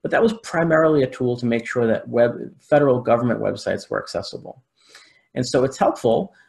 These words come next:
but it's not the standard that I think you should be relying on. And when we talk about procurement in a few moments, procurement and the agreements, the accessibility standards that you're writing into contracts right now,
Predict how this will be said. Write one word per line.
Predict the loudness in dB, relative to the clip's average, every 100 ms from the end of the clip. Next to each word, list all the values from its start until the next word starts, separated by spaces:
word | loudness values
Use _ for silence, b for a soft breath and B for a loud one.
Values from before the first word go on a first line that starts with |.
| b _
but | 2
it's | 2 2
not | 2 2 0
the | -4
standard | -4 0 2 4 2 0
that | 0
I | 0
think | -2 -6
you | -8
should | -8
be | -4
relying | -2 0 0 -2
on. | -2
And | 0
when | 0
we | 0
talk | -2 -2
about | 0 0 0
procurement | -10 -8 0 2 2 0
in | -8 -8
a |
few | -4 -2
moments, | 0 0 -2 -6
procurement | -16 -20 -4 0 2 0 -4 -12 _ _ _ _ 0
and | 2 2 0
the | -2
agreements, | -2 2 4 4 0
the |
accessibility | -4 0 0 2 2 2 0
standards | 0 -2 0 -2
that | -4
you're | 0
writing | 2 2 0
into | -2
contracts | -6 -4 -2 0 -2 -2
right | -2 -2
now, | -2 -2 -2 -4